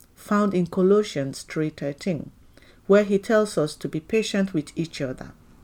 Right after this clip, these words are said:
And when we have a grievance against someone, we should forgive them, just as the Lord has forgiven us. There is a time for everything, and this too shall pass away.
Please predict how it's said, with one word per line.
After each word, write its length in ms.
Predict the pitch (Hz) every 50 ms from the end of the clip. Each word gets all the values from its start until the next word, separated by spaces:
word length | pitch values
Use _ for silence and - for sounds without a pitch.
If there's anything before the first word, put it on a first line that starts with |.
| - - - - - - - - - - - - - - - - - -
And 280 | 170 170 165 170 180
when 260 | 202 240 269 285 285
we 160 | 277 277 269 247
have 300 | 240 233 220 208 196 175
a 80 | 160
grievance 580 | 160 - - 196 190 185 - 185 175 175 - -
against 420 | 143 - - 170 185 202 - -
someone, 580 | - - 151 147 143 131 135 131 127 127 147 170 - - _ _ _ - _ - -
we 80 | - 160
should 240 | - - 196 190
forgive 520 | 190 - - 165 160 - 208 202 196 - -
them, 280 | - - - - - - - - _ _ - _ -
just 280 | 165 - 185 180 - -
as 180 | 165 156 143 -
the 100 | - 143
Lord 260 | 147 156 151 151 151
has 220 | 151 143 131 -
forgiven 500 | - 135 131 131 - 143 135 147 135 131
us. 360 | 123 - - - - - - - - - - - _ _ _ _ - - - - - - - - - - -
There 300 | 143 170 175 165 156 170
is 160 | 165 143 160
a 80 | 160
time 320 | 160 - - 190 190 180 175
for 220 | - - - - -
everything, 600 | - 165 156 143 147 143 - - - - - - -
and 240 | - 170 165 165 160
this 240 | - 254 262 - -
too 200 | - - 196 185
shall 280 | 175 - - 131 127
pass 380 | - - - 139 139 143 - -
away. 300 | 135 104 104 110 - -